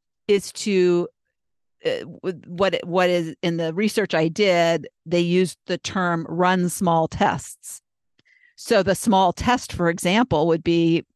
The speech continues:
in my group, "So who's up for a retreat this fall?"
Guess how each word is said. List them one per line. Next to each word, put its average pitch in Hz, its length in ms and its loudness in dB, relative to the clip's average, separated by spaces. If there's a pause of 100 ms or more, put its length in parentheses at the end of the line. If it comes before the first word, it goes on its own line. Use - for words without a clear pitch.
(120)
in 180 120 0
my 165 200 0
group, 196 440 2 (360)
"So 208 200 2
who's 254 220 4
up 285 220 2
for 254 200 4
a 240 40 6
retreat 302 600 2
this 202 240 0
fall?" 170 640 2